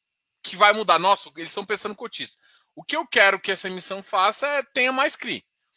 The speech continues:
"Ah, mas o risco tá concentrado." Cara, desculpa, gente, mas o risco concentrado foi desde o começo do ativo. Risco multipropriedade, aí eles têm corporativo que é de multipropriedade. Então, assim, é isso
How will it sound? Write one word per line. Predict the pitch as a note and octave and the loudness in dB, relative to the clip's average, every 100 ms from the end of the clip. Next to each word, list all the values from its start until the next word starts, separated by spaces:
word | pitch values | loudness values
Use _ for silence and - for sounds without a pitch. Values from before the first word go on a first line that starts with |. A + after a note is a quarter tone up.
| _ _ - | _ _ -2
"Ah, | B3+ E4 | 2 4
mas | D#4+ C#4 | 2 -2
o | D4+ | -8
risco | B2 A3+ C#4+ - G3+ | -6 -4 -2 -4 0
tá | B3 | 0
concentrado." | - B3 A3+ G#3 F#3 G#3 A3 A3+ | 0 -6 -6 -2 4 6 6 0
Cara, | - D4+ A#3 | 0 2 2
desculpa, | C#4 B3 B3 - D4+ G3 | -6 -18 -14 -10 -8 -6
gente, | D#3 D#3 F#3 | -6 -8 -8
mas | G#3+ A#3+ - _ _ _ _ | -10 -8 -12 _ _ _ _
o | G3 | -4
risco | A#3+ - D#4+ | -2 -2 -4
concentrado | C#4 D4+ C4+ D4 | -4 0 2 2
foi | - E4 | -2 -6
desde | C#4+ D4+ | -6 -8
o | E4 | -8
começo | E4 D#4+ D#4+ | -6 -4 -2
do | F#4 | -4
ativo. | - B3 A3+ A2+ - _ _ _ | -4 -6 -6 -10 -20 _ _ _
Risco | G3 A#3 G3+ | -4 -4 -4
multipropriedade, | F#3+ - D3+ A#2+ F#3 F#3+ D#3 C3 B2+ _ _ _ - | -10 -6 -4 4 6 6 4 -4 -12 _ _ _ 0
aí | D3+ | 2
eles | G3+ G#3 - | 2 0 -2
têm | G3+ F#3+ F3 D3 A#2 - | -2 -4 -6 -8 -12 -10
corporativo | F3+ F3 F#3 D3+ - G#3 | -10 -2 0 0 -2 -8
que | F#3 | -6
é | E3+ | -6
de | |
multipropriedade. | E3+ D3+ D#3 D3 F#3 G3 | -6 -8 -4 0 -2 -2
Então, | F4+ | -10
assim, | F4+ - F#3+ - | -6 -6 -8 -10
é | - C4 | -6 -4
isso | B3 D4 - | -2 -6 -8